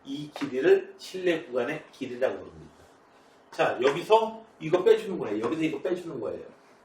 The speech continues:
X가 빠져나가고 이 K 실내 구간의 길이, 이 K 곱하기 루트 N분의 시그마가 실내 구간의 길이가 됩니다.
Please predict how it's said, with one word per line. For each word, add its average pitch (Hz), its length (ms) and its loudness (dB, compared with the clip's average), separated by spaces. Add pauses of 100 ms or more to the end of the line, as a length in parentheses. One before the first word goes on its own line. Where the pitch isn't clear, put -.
(300)
X가 117 300 -6
빠져나가고 139 840 0 (380)
이 156 220 -6
K 185 560 0 (1040)
실내 185 340 2
구간의 156 400 2
길이, - 220 -16 (500)
이 139 160 -18
K 151 220 0
곱하기 123 680 -6 (280)
루트 151 260 -8
N분의 139 320 -6
시그마가 - 800 0 (380)
실내 190 420 -2
구간의 143 420 -2
길이가 120 400 -4
됩니다. 85 360 -14